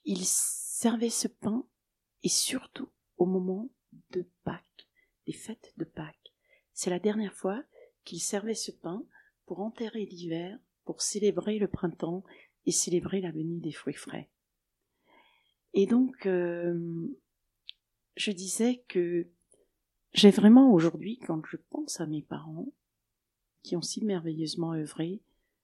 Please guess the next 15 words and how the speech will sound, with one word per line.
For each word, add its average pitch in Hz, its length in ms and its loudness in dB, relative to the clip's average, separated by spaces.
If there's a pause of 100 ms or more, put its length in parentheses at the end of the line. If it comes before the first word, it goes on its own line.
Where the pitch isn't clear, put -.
(420)
j'ai 180 180 4
un 180 100 6
bonheur 170 580 4
quand 160 200 -6
Noël 160 420 -2
arrive. 139 340 -6
Je - 140 -4
sais - 240 0
que - 160 -10
c'est - 340 -6
une, 151 220 -2 (1120)
une 190 120 4 (140)
très, 220 480 0 (220)
un 190 120 8
très - 720 2